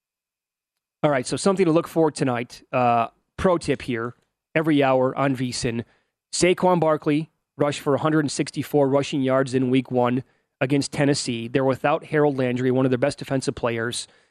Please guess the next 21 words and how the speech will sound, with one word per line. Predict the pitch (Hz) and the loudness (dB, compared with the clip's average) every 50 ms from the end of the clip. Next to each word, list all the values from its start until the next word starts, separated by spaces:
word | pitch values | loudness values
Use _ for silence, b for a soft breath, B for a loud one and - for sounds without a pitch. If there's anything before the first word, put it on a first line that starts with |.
| b b b _ _ _ _ _ _ | b b b _ _ _ _ _ _
Gabriel | - 151 160 160 160 160 151 | 0 2 2 4 4 4 2
Davis | 143 131 165 165 185 190 185 208 196 - | 2 2 2 4 4 4 4 2 0 0
is | 170 - | -8 -10
questionable | - - - 208 180 - - 202 175 190 185 | -4 -2 0 0 0 0 -2 0 2 0 0
tonight | - 185 175 180 185 185 - | 0 0 2 2 0 0 0
for | - 175 160 | 0 0 0
the | 147 139 | 0 0
Bills. | 110 156 160 190 214 - - | 2 2 2 2 2 0 -4
He | - 170 | -8 -2
got | 143 147 135 127 117 | 0 0 0 0 2
banged | 156 151 156 151 135 151 | 2 2 2 2 2 2
up | 151 170 - - _ _ | 0 0 -2 -6 _ _
on | 143 135 127 127 | -2 -2 -2 -4
Saturday. | 123 - - 165 156 156 180 180 175 180 196 226 247 - _ _ _ _ _ _ _ _ _ _ _ _ _ _ _ _ _ _ | -6 -2 -2 0 2 2 2 4 4 2 2 0 -4 -8 _ _ _ _ _ _ _ _ _ _ _ _ _ _ _ _ _ _
Uh, | 123 135 147 156 | -2 -2 -2 0
maybe | 156 190 247 262 302 | 0 0 2 2 0
take | - - 320 - - | 0 0 -2 0 -2
a | 214 | -4
peek | - - 262 240 - - - - | -2 -4 -4 -4 -4 -6 -4 -2
at | 156 139 139 123 | -2 -2 -2 0
Buffalo | - 175 180 - - 202 196 196 202 202 190 | -2 -2 -2 -2 -4 0 2 2 2 2 0